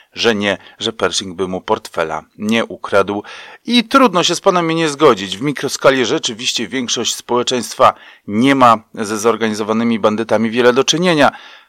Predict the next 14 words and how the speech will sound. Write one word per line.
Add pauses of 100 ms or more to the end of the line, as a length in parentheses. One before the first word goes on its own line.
(120)
ale
trzeba
zrobić
kilka
kroków
wstecz
i
spojrzeć
na
to
wszystko
w
nieco
szerszym